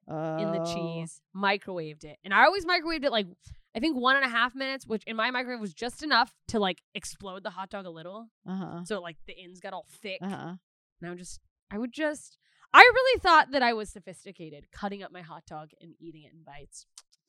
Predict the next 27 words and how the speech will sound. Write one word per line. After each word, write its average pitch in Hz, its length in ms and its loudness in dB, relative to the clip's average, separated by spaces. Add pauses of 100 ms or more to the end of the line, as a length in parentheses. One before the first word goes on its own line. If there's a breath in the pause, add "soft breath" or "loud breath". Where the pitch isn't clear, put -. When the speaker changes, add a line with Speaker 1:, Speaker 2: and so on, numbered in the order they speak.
(140)
Speaker 2:
Oh, 226 220 -6
Speaker 1:
My 247 100 4
Speaker 2:
that 254 80 6
Speaker 1:
hot 254 200 4
Speaker 2:
is 240 80 -2
Speaker 1:
dog 202 220 -2
with 196 160 -12
Kraft 170 340 -6
cheese - 140 -8
on 233 260 -4
it. 147 240 -16
Speaker 2:
adorable. 185 920 -2
Speaker 1:
I 202 80 0
mean, 208 180 -4
it's 196 140 -12
really 208 300 -6
pathetic. - 460 -16 (120)
Here's 427 180 8
what 277 80 10
Speaker 2:
Kraft, 294 300 2
Kraft 285 420 0
American 233 540 -4
Singles. 165 600 -10 (1000)
Speaker 1:
<sighs> 170 220 -20 (1120 loud breath)
Kraft 208 360 -6
American 196 400 -12
Singles, 160 560 -20